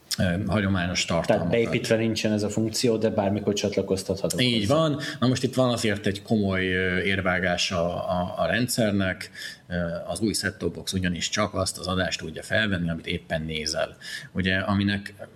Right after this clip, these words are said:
Speaker 1: akkor, ami, amikor nem okoz problémát, hogyha mondjuk nem vagy otthon, és amúgy sem nézel semmit,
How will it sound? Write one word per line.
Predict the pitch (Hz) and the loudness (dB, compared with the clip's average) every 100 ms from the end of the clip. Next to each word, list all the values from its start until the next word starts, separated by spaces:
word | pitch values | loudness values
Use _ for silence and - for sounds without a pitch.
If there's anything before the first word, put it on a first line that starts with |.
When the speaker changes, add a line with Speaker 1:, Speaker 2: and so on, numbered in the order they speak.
| 107 | -6
Speaker 1:
akkor, | 110 117 - 104 98 | -2 -2 0 -2 0
ami, | 120 143 127 139 | 2 2 2 2
amikor | 151 151 120 | 2 2 2
nem | 120 | 2
okoz | 117 123 123 113 - | 2 0 -2 -2 2
problémát, | 110 101 101 104 120 - | 2 2 2 2 0 0
hogyha | 104 - | -2 2
mondjuk | 98 90 92 | 0 0 0
nem | 92 98 | 2 2
vagy | 95 | 2
otthon, | 98 - | 0 0
és | 90 - | -2 2
amúgy | 101 95 | 2 2
sem | 85 | 0
nézel | 87 90 90 | 0 0 0
semmit, | - 113 95 80 - | 2 2 2 0 -2